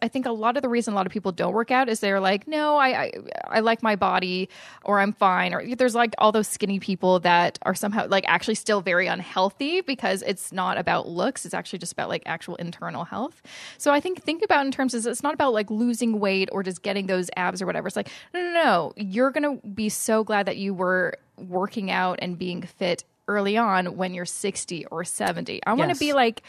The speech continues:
Speaker 2: Yes.
Speaker 1: those, like, workout gurus that are somehow sixty but they look like twenty-five. Like, that's what I wanna be. I don't wanna be sixty-five and having, like, back problems and a hump and stuff like that. <laughs> That's what I think whenever I'm like,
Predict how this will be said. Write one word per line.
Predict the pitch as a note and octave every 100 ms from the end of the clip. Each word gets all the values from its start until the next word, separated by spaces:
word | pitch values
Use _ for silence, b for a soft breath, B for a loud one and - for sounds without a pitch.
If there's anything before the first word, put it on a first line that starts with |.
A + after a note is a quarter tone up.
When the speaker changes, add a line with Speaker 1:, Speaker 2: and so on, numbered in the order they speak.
| B
Speaker 2:
Yes. | D#3+ C3
Speaker 1:
those, | A#3 A3+
like, | A3 G3 -
workout | F3+ E3+ F#3+ C#4 C4
gurus | D4 D4 D4+ C4
that | G3+
are |
somehow | G3+ G#3+ G3+
sixty | - - F3 - A3 G#3+
but | G3
they | -
look | E3 F3 - F3
like | E3 -
twenty-five. | - F3+ F3+ F3+ C3+ - -
Like, | F#3+ G3
that's | G#3+ -
what | - F3
I | F3+
wanna | F3+ F#3
be. | A3+ A3+ B3+ C4 B B B G#3
I |
don't | A3+ B3
wanna | B3
be | A3+ A3+
sixty-five | - A3 - G3+ G3+ F#3+ F#3
and |
having, | - F3+ F3+
like, | F3 F3 -
back | E3+ F3+
problems | - F#3 E3+ D#3+ F3+
and | E3+
a |
hump | - - - -
and | -
stuff | - -
like | - -
that. | - G1+ -
<laughs> | - - D#5 D5 C#5+ - A4+
That's | G#4+
what | G#4+ -
I | G3+ F#3+
think | - - G#3 G3+
whenever | G#3 F#3
I'm | G#3
like, | F#3